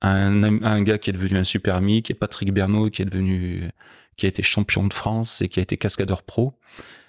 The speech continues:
Il a tourné dans, dans Taxi, dans pas mal de films. Donc, et puis, voilà, l'histoire du, on a été intégré à un motoclub local, enfin, juste à côté d'ici.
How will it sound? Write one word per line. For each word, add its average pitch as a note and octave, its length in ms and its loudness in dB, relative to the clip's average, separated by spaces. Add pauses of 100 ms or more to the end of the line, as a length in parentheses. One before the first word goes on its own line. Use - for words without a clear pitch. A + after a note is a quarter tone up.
(260)
Il F2+ 120 0
a F2 60 2
tourné F#2+ 320 2
dans, F2 360 0
dans F2 100 -4
Taxi, G2 460 0
dans E2+ 120 -2
pas F2+ 120 0
mal F#2 180 0
de F#2 80 -2
films. B2 340 -2 (1200)
Donc, F2+ 280 -2
et - 20 0
puis, G2+ 600 0
voilà, E2 240 -4 (200)
l'histoire G#2+ 400 0
du, G2+ 720 -2
on G2+ 220 2
a G2 100 2
été G#2 260 -2
intégré A2 460 0
à A2 60 0
un - 20 0
motoclub G#2 560 0
local, G#2 360 -2
enfin, F#2+ 380 -4
juste F#2+ 220 -4
à G2+ 60 -2
côté - 240 -4
d'ici. A#2+ 400 -4